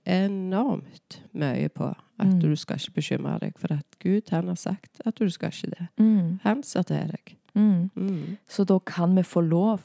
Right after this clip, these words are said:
Speaker 1: Mm.
Speaker 2: til å bare være takknemlig for det vi har,
Speaker 1: Mm.
Speaker 2: og s-, og ikke bruke så mye tankekraft på det vi,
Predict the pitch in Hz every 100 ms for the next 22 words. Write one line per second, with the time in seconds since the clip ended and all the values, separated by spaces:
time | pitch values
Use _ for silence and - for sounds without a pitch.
0 | _ _ _ 180 262 285 185 185 - 175
1 | 165 147 143 160 175 175 _ _ _ _
2 | _ _ _ - 160 160 185 165 170 175
3 | 226 190 - 160 220 _ _ _ - 135
4 | 165 170 160 160 190 - - 175 214 165
5 | 214 _ _ - 175 - - _ 190 160
6 | 190 220 170 165 - 165 160 156 160 143
7 | 160 170 156 - 170 160 165 165 170